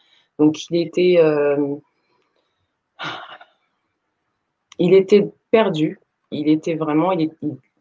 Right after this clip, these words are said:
pas conscient qu'il était mort. Il se demandait où c'est qu'il était. Pour lui, il était dans une pièce noire. Et effectivement, il était dans une pièce noire.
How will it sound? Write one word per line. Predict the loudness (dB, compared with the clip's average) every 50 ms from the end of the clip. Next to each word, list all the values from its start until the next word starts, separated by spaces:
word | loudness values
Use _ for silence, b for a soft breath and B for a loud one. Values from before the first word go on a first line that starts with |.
| _ _ _
pas | -4 -4 -4
conscient | -4 -6 -6 -6 -6 -6 -6 -6 -4 -4 -4 -4 -6 -8
qu'il | _ -6 -4
était | -4 -2 -2 -2
mort. | 0 0 0 0 -2
Il | -6
se | -8 -6
demandait | -4 -4 -2 -4 -2 -2 -2 -2
où | -2
c'est | -4 -8 -12
qu'il | -12 -6 -4 -4
était. | -2 -2 -2 -2
Pour | -2 -2 -2 -2
lui, | 0 0
il | -2
était | 0 0 2
dans | 2 2 2
une | 2 2 0 0
pièce | 2 2 2 2 2 0 -2 -2
noire. | 0 2 2 2 2 2 0 -2 -2 0
Et | 0
effectivement, | 0 0 -2 -8 -8 -6 -4 -2 -2 0
il | -2 -2
était | -2 -2 -2
dans | -2 -2 -4 -4
une | -2 -2 -2 -4 -2
pièce | -2 -2 -2 -2 -2 -8 -6
noire. | -2 0 0 0 0 -2